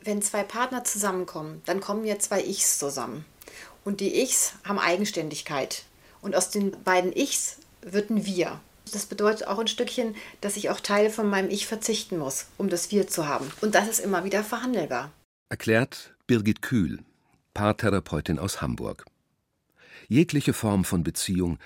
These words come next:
Speaker 2: ja sogar von sozialer Interaktion, erfordert ein offenes Zugehen auf den anderen, ein Hintanstellen von eigenen Vorlieben, erfordert Neugier und die Bereitschaft, auch mal nachzugeben.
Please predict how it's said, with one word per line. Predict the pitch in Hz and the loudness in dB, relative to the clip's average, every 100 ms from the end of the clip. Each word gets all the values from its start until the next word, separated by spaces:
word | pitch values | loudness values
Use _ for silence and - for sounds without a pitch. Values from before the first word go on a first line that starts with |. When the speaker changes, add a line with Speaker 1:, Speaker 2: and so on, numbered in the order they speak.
| - - | -20 -6
Speaker 2:
ja | 95 92 90 | 2 4 4
sogar | 90 87 82 | 2 2 0
von | - 92 78 | 2 0 2
sozialer | 80 - 110 107 90 | 0 0 0 0 0
Interaktion, | 101 - 85 - - 101 101 117 - - - - - | -2 -4 -6 -6 -4 2 4 4 0 -20 -20 -20 -6
erfordert | 107 - 139 151 | -4 0 2 2
ein | - 135 | 2 0
offenes | 151 147 147 117 - | 0 0 0 0 -2
Zugehen | - 160 156 127 123 | -2 0 2 2 0
auf | 113 | 0
den | 120 104 | -2 0
anderen, | 92 78 55 55 53 - _ | -2 -4 -4 -8 -12 -20 _
ein | 98 | 2
Hintanstellen | 92 147 - - 107 113 - 113 120 | 6 4 2 0 2 2 2 2 4
von | 120 113 | 2 0
eigenen | 110 123 117 82 | 2 2 4 2
Vorlieben, | 76 85 78 73 82 73 67 - - - _ _ - | 0 -2 0 0 0 0 -4 -8 -20 -20 _ _ -8
erfordert | - 95 82 | 0 2 4
Neugier | 101 107 117 107 123 131 131 - - - _ | 6 6 6 4 2 2 0 -10 -20 -20 _
und | 151 180 - | 2 2 -2
die | - | -2
Bereitschaft, | 95 73 80 - 78 - - | 0 0 -2 0 -2 -4 -6
auch | 76 | -4
mal | - 92 | 0 0
nachzugeben. | 82 65 - - - 60 62 | 0 -2 -6 -8 -6 -6 -6